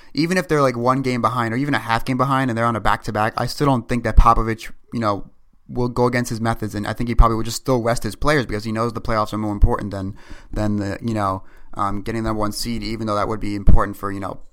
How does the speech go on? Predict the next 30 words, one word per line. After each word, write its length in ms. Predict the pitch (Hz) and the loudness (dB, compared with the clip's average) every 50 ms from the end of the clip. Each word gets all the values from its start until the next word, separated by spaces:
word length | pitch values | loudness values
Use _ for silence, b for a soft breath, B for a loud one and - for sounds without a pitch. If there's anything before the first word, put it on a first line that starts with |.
| - - _ - - | -20 -20 _ -20 -16
home 180 | - 117 117 113 | -8 -6 -4 -2
court 180 | - 101 92 98 | 0 -2 -2 -2
advantage 360 | 98 123 131 131 131 123 123 | -4 -4 -2 -2 -2 -4 -6
if 100 | 117 - | -8 -8
they 100 | 113 107 | -8 -8
face 200 | - 113 107 - | -6 -6 -6 -6
the 80 | 117 | -6
Warriors 280 | 110 110 110 110 107 104 | -6 -4 -4 -4 -4 -6
in 80 | 107 107 | -6 -6
the, 80 | - | -6
in 80 | - 107 | -8 -8
the 60 | 110 | -10
conference 320 | - 117 113 107 113 104 | -8 -8 -8 -6 -8 -8
finals 280 | - 107 107 104 104 98 | -6 -4 -2 -2 -4 -4
and 80 | 101 95 | -8 -8
stuff 160 | 98 98 95 | -8 -8 -8
like 140 | 101 95 92 | -8 -8 -6
that. 260 | 98 101 98 - - | -6 -6 -6 -4 -4
But, 140 | 95 - - B B B B B B B B | -4 -4 -6 B B B B B B B B
you 140 | - - 113 | -10 -8 -6
know, 200 | 110 104 98 - - - - - - | -4 -4 -4 -6 -8 -14 -20 -12 -4
Golden 200 | - 135 165 175 | -2 0 0 0
State 180 | - - 180 175 | 2 2 2 4
has 160 | 170 151 135 | 4 4 4
been 100 | 147 143 | 4 4
in 100 | 131 120 | 4 2
a 40 | 110 | 0
slump 460 | - - - - 131 127 117 - - | 0 -2 -2 -2 -2 -2 -2 -2 -2
shooting-wise. 500 | - - 127 123 117 110 104 104 104 - | -2 -2 -2 -4 -2 0 0 -2 -2 -4
Curry 340 | - - 143 135 131 123 | -6 -4 -2 -2 -2 -4